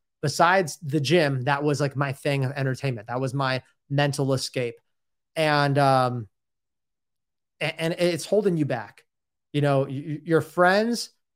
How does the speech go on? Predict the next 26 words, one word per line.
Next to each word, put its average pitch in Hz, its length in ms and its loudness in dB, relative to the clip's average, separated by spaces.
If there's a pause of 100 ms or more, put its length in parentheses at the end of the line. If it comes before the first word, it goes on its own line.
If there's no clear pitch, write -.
or 147 180 0
just 175 320 0
people 170 380 0
that 156 120 0
you 147 140 0
surround 143 380 -4
yourself 175 360 0
with, 202 280 -2 (640)
it's 180 160 2
hard. 175 480 2
And 170 180 0
this, 233 360 4 (320)
look, 156 220 2
this 147 300 0
comes 165 300 -4
from 151 120 -4
somebody 151 440 -2
that 123 360 -6 (920)
nobody 156 720 4
in 165 120 0
my 143 200 -2
family 139 560 -6
is, 139 160 -4
like, 131 180 -4
into 131 340 -6
fitness. - 520 -14